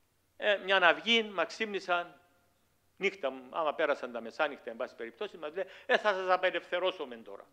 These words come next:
Ε, μας έριξαν μέσα στα αυτοκίνητα τα στρατιωτικά,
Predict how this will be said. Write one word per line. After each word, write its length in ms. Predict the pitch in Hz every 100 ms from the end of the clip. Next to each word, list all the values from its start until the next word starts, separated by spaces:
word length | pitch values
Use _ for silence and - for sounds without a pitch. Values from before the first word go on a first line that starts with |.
| _ _ _ _ _ _ _ _ _ _ _ _ -
Ε, 100 | 180
μας 180 | 180
έριξαν 400 | 196 160 135 131
μέσα 240 | 131 156 131
στα 380 | - 104 - _ _ _ _ _ _ _ _ -
αυτοκίνητα 580 | 127 - 123 156 127 110
τα 60 |
στρατιωτικά, 840 | 104 117 117 135 143 165 226 208